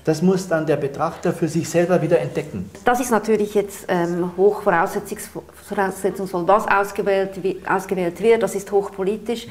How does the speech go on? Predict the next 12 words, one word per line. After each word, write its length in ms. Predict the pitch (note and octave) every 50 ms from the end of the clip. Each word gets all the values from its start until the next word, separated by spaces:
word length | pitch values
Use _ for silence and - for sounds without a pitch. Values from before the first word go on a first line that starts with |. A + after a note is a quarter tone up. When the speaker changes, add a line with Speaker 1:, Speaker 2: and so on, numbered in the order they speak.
| - - - - -
Speaker 2:
das 140 | - F#3 - G3+
ist 100 | - -
Geschichtspolitik 920 | G3+ G3 - G#3 G#3 - - - A3 G3+ G3 G3 G3 - G3 F#3 F#3+ -
Speaker 1:
Ja. 180 | - E3+ E3 E3
Speaker 2:
letztlich. 320 | - - - - E3+ F3
Das 160 | - F#3+ F#3 G3+
hat 140 | G3 F3+
Speaker 1:
Ja. 60 | G#3 A3
Speaker 2:
nichts 240 | C4 C4 C4 -
mehr 100 | A#3 G#3+
mit 180 | G#3 G3+ G3 G3
diesem, 320 | G3+ G3 G3 G3 G3 F#3+